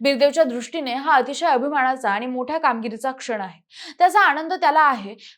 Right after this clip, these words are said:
पण मेंढरांच्या कळपासोबत तो सध्या चारणीवर म्हणजे फिरतीवर आहे. पुढची ऑर्डर येईपर्यंत तरी हे पिढ्यानपिढ्यांचं काम त्याला करायचंय, हेच त्याच्या मनात आहे. "मी अधिकारी झालोय तर फार मोठं काहीतरी जगावेगळं केलंय," असला काहीच विचार बिरदेव याच्या मनात येत नाही.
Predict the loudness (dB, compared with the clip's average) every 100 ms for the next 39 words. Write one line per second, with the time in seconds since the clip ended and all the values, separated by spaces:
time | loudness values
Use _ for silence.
0 | 0 2 2 0 -2 -2 0 2 2 0
1 | -2 -4 -4 -6 -4 -2 -2 0 2 2
2 | 0 -2 -2 -4 -8 -6 -6 -6 -4 -4
3 | -6 -10 -20 -4 -2 2 4 4 2 -2
4 | -2 -2 0 -2 -2 -6 -6 -6 -10 -4
5 | -2 -2 -2 -4 -4 -2 0 0 -2 -2
6 | -4 -4 -10 -18 _ _ -20 -2 -2 0
7 | 0 0 -2 -2 -4 -10 _ 0 4 4
8 | 4 0 -2 -2 -2 0 -2 -4 -2 0
9 | 0 0 -4 -2 -4 -4 -6 -2 0 0
10 | 0 -2 -2 -4 -4 -6 -10 -10 -8 -4
11 | -4 -4 -8 -8 -8 -8 -6 -4 -2 -2
12 | 2 0 0 -6 -6 -6 -6 -12 -14 -20